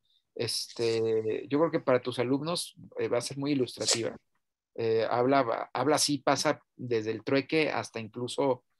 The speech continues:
cómo después aparecieron los seguros, luego aparecieron los bonos, luego fueron a aparecer, así. Te lo narra, y yo creo que el siguiente capítulo, o el que debería seguir, nada más que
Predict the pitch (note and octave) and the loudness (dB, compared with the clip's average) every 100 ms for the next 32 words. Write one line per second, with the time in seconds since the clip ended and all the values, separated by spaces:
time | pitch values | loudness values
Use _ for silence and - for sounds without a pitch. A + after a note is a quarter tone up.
0 | _ _ _ C3 B2+ C#3 B2 - B2+ C#3+ | _ _ _ -2 0 2 0 0 0 0
1 | - A2+ G#2+ B2+ C3+ A#2+ - G#2+ B2 D3 | 0 0 2 0 0 0 -2 -4 2 4
2 | C#3 C#3 C3+ - A#2+ A#2+ A#2+ A2 G#2+ - | 4 4 2 -2 2 2 2 -2 -2 -4
3 | A#2 A#2 G#2+ - B2 D3 C#3+ C3+ C3 B2 | -6 -6 -10 -2 2 2 2 -2 -2 -2
4 | A#2+ A#2+ A#2 A2 - A2 - G#2 - _ | -2 -6 -8 -6 -6 -8 -8 -14 -14 _
5 | _ _ _ _ - B2 B2+ D3 C#3 C#3+ | _ _ _ _ -2 0 2 2 2 0
6 | - C3 C#3+ D#3+ E3 D3+ C3+ C3+ C#3 D#3 | 0 2 4 2 0 0 0 0 0 -2
7 | B2+ D3+ - C3+ B2 A2+ A#2 A2+ G#2+ _ | 0 -2 0 4 4 4 -2 -4 -10 _
8 | - A2+ A2 A2+ C3 D#3 C#3+ D#3 - A2+ | -4 -2 0 2 2 2 0 0 -4 -4
9 | A#2 A#2 A2+ - B2 A2 | -4 -4 -8 -2 -2 -2